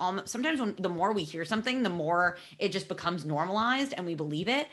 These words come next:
So hopefully we're able to straighten some of that out for you. And then we talked a little bit about how we can use these things in different contexts.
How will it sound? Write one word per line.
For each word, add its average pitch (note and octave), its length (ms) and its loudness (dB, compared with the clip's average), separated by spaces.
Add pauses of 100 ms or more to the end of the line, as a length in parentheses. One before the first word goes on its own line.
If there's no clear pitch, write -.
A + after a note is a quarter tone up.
(220)
So G#3 160 4
hopefully G#3 300 4
we're G3+ 160 4
able F3 200 0
to F3 80 0
straighten F3+ 320 -2
some F3+ 160 -2
of F3+ 60 -2
that E3 340 4
out E3 320 2
for F3+ 80 -6
you. E3+ 260 2
And E3+ 100 -2
then F#3 40 0
we G3+ 80 2
talked G#3 280 -2
a D4+ 40 -4
little G#3+ 220 2
bit F#3 100 4
about D#3+ 300 6 (320)
how B3+ 400 4
we B3 140 -2
can G#3 180 0
use E3+ 200 -4
these F3+ 220 -2
things D#3+ 380 -2
in F3 160 -4
different E3 320 -2
contexts. A3+ 640 -2